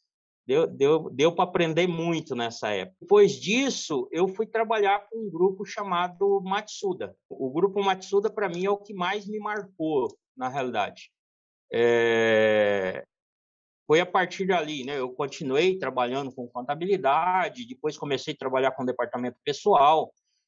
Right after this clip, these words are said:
né? É... saí ali de uma condição de auxiliar de contabilidade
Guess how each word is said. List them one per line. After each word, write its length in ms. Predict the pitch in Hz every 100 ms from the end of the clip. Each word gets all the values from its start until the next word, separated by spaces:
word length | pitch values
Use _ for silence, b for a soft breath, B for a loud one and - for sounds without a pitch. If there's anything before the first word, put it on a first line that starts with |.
| _ -
né? 280 | 117 123 - _ _ -
É... 380 | 117 123 120 117
saí 600 | - - 147 127 156 170
ali 280 | 135 143 143
de 140 | 139
uma 160 | 139 135
condição 500 | - 139 - 135 131
de 100 | 127
auxiliar 640 | 135 135 - 127 131 135
de 80 | -
contabilidade 960 | - 127 131 - 127 123 127 127 120